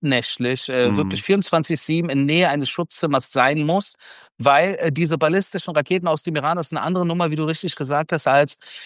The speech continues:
Speaker 1: ja, Katjuscha ist nochmal eine Sache aus dem Gaza. Die, aus dem Gaza kamen ja auch, äh, Tausende, äh, zum Beispiel Fajars, ja, und
Speaker 2: Mhm.
Speaker 1: andere, äh, Raketen, die wirklich auch bis nach Tel Aviv gereicht haben und darüber hinaus,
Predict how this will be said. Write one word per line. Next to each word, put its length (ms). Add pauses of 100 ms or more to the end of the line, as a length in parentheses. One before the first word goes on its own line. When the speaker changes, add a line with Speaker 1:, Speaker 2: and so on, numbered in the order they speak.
Speaker 1:
ja, 220 (180)
Katjuscha 520
ist 180
nochmal 200
eine 220
Sache 280
aus 140
dem 120
Gaza. 320
Die, 220
aus 160
dem 80
Gaza 340
kamen 300
ja 100
auch, 180
äh, 140
Tausende, 640 (380)
äh, 200
zum 160
Beispiel 260
Fajars, 880
ja, 240
und 200
Speaker 2:
Mhm. 120
Speaker 1:
andere, 460
äh, 80
Raketen, 520
die 140
wirklich 340
auch 300
bis 160
nach 160
Tel 160
Aviv 300
gereicht 400
haben 200
und 220
darüber 280
hinaus, 520